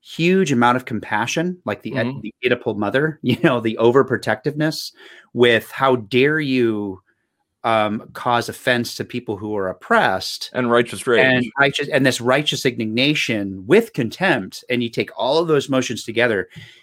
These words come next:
Speaker 1: you get this very, very religious kind of what Daniel Kahneman talks about, like, when the system two starts telling your system
Speaker 2: Uh-huh.
Speaker 1: one, like, "Hey, you're doing right things 'cause I have Jesus on my side."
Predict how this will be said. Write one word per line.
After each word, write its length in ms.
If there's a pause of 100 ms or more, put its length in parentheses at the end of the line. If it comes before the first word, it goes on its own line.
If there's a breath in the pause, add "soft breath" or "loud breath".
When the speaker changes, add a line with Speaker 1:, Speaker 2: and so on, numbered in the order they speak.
(140)
Speaker 1:
you 180
get 160
this 160
very, 720
very 560
religious 840
kind 240
of 220
what 160 (220)
Daniel 260
Kahneman 340
talks 360
about, 340
like, 160
when 80
the 80
system 360
two 300
starts 260
telling 300
your 120
system 360
Speaker 2:
Uh-huh. 80
Speaker 1:
one, 300 (460 loud breath)
like, 260
"Hey, 180
you're 280
doing 280
right 260
things 380
'cause 140
I 80
have 140
Jesus 360
on 100
my 120
side." 360